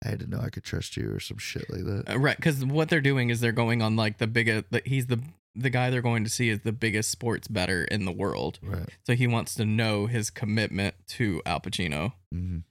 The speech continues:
Speaker 2: But I have to say, like, Matthew McConaughey is such a good actor. Like, that part particularly, like, it looks like he's really crying.
Speaker 1: That's why I like this movie probably the most is, or what I like the most about this movie is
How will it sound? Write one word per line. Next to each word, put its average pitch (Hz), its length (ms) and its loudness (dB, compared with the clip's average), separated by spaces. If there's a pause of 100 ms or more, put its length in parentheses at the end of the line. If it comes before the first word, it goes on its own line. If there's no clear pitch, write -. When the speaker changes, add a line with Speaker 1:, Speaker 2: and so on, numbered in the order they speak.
(120)
Speaker 2:
But 123 100 -4
I 107 140 2
have 143 180 2
to 131 100 -2
say, 131 220 4
like, 107 300 0
Matthew 135 240 2
McConaughey 120 400 2
is 107 120 2
such - 260 2
a 110 40 0
good 104 140 2
actor. 98 420 2
Like, 110 220 0
that 123 180 2
part - 340 0 (360)
particularly, 104 880 0
like, 101 180 -2
it 123 160 4
looks 127 340 2
like 113 140 2
he's 113 220 2
really 107 440 2
crying. 98 560 -2 (240)
Speaker 1:
That's 143 260 2
why 110 280 2
I 101 160 2
like 95 600 2 (140)
this 92 280 0
movie 95 320 2
probably 95 400 2
the 90 80 -2
most 92 500 0
is, 90 400 -4 (300)
or 90 160 0
what 92 200 2
I 92 80 4
like 92 220 0
the 90 60 -6
most 90 240 -2
about 92 140 0
this 90 140 -4
movie 92 360 2
is 85 280 -2